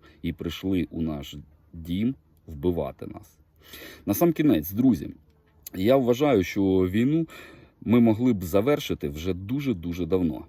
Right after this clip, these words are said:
якби влада та уряд мародерів та корупціонерів відразу визнав війну війною, запровадив стан війни та запустив військову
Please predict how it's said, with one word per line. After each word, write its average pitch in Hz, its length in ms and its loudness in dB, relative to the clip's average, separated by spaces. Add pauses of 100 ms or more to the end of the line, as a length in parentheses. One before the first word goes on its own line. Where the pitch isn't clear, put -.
якби 87 300 -4
влада 82 500 -2
та - 220 -10
уряд 98 480 -4 (220)
мародерів 87 560 0
та 78 120 -8
корупціонерів 101 840 -4 (340)
відразу 92 580 0
визнав 82 480 -4 (240)
війну 98 500 0 (180)
війною, 87 720 -2 (840)
запровадив 95 840 0
стан 80 420 -4
війни 80 460 -2 (720)
та 90 100 -8
запустив 80 640 -8 (220)
військову 98 640 -6